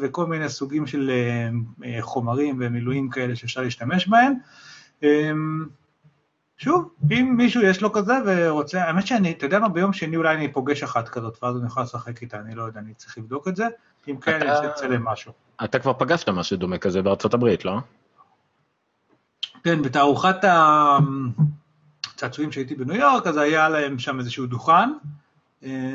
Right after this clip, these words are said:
Speaker 1: הם הדפיסו שם, אה, ברגים נחמדים כאלה. אם תחזור שנייה למעלה, אני כן רוצה להראות את התמונה של למעלה, של ה-, יש שם, היה שם כזה זחל של טנק כזה, אתה ראית אותו? תגלול טיפה
Speaker 2: כן.
Speaker 1: למעלה.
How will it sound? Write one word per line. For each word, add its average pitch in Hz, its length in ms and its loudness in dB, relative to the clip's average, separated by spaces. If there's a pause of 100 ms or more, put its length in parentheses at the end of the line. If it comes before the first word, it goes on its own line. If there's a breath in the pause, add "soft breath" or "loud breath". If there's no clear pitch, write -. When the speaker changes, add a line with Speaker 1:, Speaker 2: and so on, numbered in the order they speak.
(120)
Speaker 1:
הם 135 140 -6
הדפיסו 135 500 -4
שם, 139 320 0
אה, 131 160 -2
ברגים 127 460 0
נחמדים 131 500 -2
כאלה. 214 300 0 (440 soft breath)
אם 160 80 -6
תחזור 208 300 4
שנייה 214 240 4
למעלה, 170 720 4
אני 127 120 -6
כן 160 100 -8
רוצה 160 220 -6
להראות 127 300 -4
את 151 60 -6
התמונה 139 300 -2
של 123 200 -8
למעלה, 147 320 0
של 123 220 -10
ה-, 113 420 -4
יש 123 80 -10
שם, 123 160 -6
היה 120 120 -4
שם 123 220 -12
כזה 113 400 -10
זחל 127 380 0
של 117 220 -10
טנק 165 300 0
כזה, 180 280 0
אתה 190 200 -12
ראית 143 200 -8
אותו? 190 160 -6 (1200)
תגלול 135 300 -2
טיפה 170 140 -8
Speaker 2:
כן. 165 80 -2
Speaker 1:
למעלה. 180 260 2